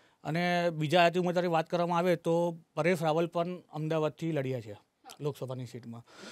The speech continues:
મહત્વનું એવું છે કે જે પ્રમાણે આયાતી ઉમેદવાર આવે તેમાં પ્રજાને શું ફાયદો થાય? પ્રજાને કોઈ ફાયદો ના થાય. કેમ કે આયાતી ઉમેદવાર આવે એનું હોમટાઉન ત્યાં આગળ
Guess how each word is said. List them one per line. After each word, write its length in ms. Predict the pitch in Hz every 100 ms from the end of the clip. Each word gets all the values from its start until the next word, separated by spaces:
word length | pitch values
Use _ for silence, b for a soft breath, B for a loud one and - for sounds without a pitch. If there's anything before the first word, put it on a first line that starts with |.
| b
મહત્વનું 460 | 151 175 214 233 247
એવું 160 | 240 233
છે 140 | 254
કે 260 | 247 262 247 196
જે 180 | 151
પ્રમાણે 340 | 170 202 208 226
આયાતી 340 | 143 180 185
ઉમેદવાર 380 | 202 180 190 202
આવે 340 | - 156 175
તેમાં 260 | 135 - 190
પ્રજાને 440 | - 156 147 208
શું 160 | 226 196
ફાયદો 320 | 135 120 113
થાય? 220 | 101 95 - _ _ _
પ્રજાને 320 | - 160 202 202
કોઈ 140 | 185
ફાયદો 300 | 160 123 123
ના 120 | 107
થાય. 180 | 104 - - _ _ _ _ _ _ _ -
કેમ 100 | 151
કે 60 |
આયાતી 420 | 190 135 151 196 220
ઉમેદવાર 380 | 208 202 208
આવે 180 | 202 202
એનું 200 | 202 196
હોમટાઉન 400 | 160 165 160 175
ત્યાં 200 | 170 165
આગળ 160 | 165